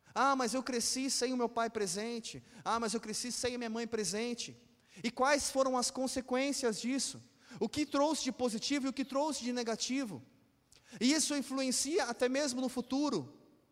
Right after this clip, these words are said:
por uma decisão errada, além de ter apenas uma separação familiar, quando não é possível restaurar.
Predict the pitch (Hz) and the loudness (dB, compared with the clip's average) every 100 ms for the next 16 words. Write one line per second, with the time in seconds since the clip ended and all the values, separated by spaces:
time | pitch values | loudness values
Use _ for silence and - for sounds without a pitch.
0 | _ _ - - - 262 302 294 262 254 | _ _ -20 -14 0 4 6 4 2 0
1 | 254 196 262 254 196 220 269 247 185 120 | 0 2 2 2 0 2 2 0 -4 -6
2 | - - _ _ _ _ - 226 247 294 | -14 -20 _ _ _ _ 0 2 4 2
3 | 339 277 254 269 247 269 285 240 254 247 | 0 -2 0 0 0 -2 0 0 2 2
4 | - 233 254 240 - 262 277 254 233 220 | 0 2 2 4 2 2 0 -2 0 2
5 | 233 247 226 226 226 240 269 254 233 - | 2 2 2 0 2 4 4 2 0 -2
6 | - 285 269 214 214 214 196 208 233 | 2 2 2 2 2 2 2 2 0